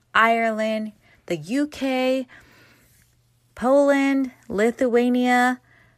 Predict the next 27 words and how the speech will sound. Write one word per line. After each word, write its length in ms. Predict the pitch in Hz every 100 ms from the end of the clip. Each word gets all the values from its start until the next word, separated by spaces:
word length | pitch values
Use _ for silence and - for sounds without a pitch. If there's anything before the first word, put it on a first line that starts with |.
| _
please 720 | - 247 254 254 247 247 - - -
reach 400 | - 202 226 - -
out. 440 | - 185 196 202 - _
I 200 | - 180
would 220 | 175 175 156
love 520 | 156 175 202 208 -
to 100 | 202
talk 300 | - 185 -
to 140 | -
you 320 | 180 185 185 -
about 480 | 165 - 160 175
this 240 | - 170 - -
opportunity 1080 | 175 190 208 - - 185 190 214 233 240
of 220 | - 170 175
a 60 |
global 540 | 147 - 165 175 208 208
impact 680 | 175 180 175 180 185 -
in 320 | - 175 151 - _ -
building 440 | 196 208 214 190
beautiful 480 | 170 180 160 156 -
lives 540 | - 87 - - - - - - - _ -
through 160 | 180
gratitude, 960 | 147 202 208 220 220 - 226 214 214 185
through 260 | - 165 165
wellness, 680 | 147 208 220 220 214 202 -
through 240 | - 165
beauty, 640 | 147 196 247 240 240 240